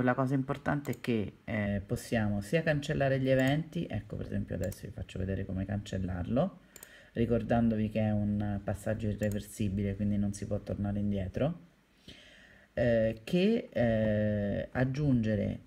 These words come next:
che entrare nell'evento e aggiungere partecipanti, cioè invitare, controllare sia qua-, quali sono i partecipanti, in questo caso ci sono solo io,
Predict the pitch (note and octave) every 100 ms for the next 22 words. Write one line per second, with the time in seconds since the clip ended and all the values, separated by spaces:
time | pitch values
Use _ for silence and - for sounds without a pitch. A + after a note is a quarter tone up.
0 | - - D3 C3 A2+ A#2 - D3 A#2+ A2
1 | A2 C3 D#3 A2+ G#2+ A2 - D3+ E3+ F#3+
2 | - - - - - _ - B2+ B2 B2
3 | - _ _ _ _ _ _ - - _
4 | _ _ _ _ _ _ _ _ C3+ C3
5 | B2 B2 B2 A#2 A#2 - A#2+ - A2+ G#2
6 | G#2+ A#2 - A#2+ A#2+ C3 C3+ G#2+ G#2+ A2
7 | A2 - - - B2+ A#2 A#2+ B2+ D#3+ C#3
8 | A2+ C#3 A#2 A2+ A2+ A#2+ A2+ A#2 A#2 G#2+
9 | A2 - A#2 C#3+ C3+ C#3+ C3 - A2 -
10 | G#2+ A#2 G#2+ G#2 G#2+ G#2+ G#2 G#2+ A2+ C3+
11 | G#2+ A2+